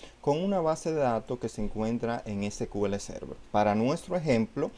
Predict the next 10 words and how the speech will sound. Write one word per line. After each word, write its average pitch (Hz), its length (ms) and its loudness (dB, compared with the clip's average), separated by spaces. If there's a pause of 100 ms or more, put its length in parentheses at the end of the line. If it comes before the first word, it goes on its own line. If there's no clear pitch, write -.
(360)
estamos 107 400 0
trabajando 113 580 2
con 101 220 -2
una 110 180 0
base 107 280 2
de 104 40 4
datos 101 320 -2
llamada 98 380 -2
Clases 98 560 -4
Sábados 117 540 0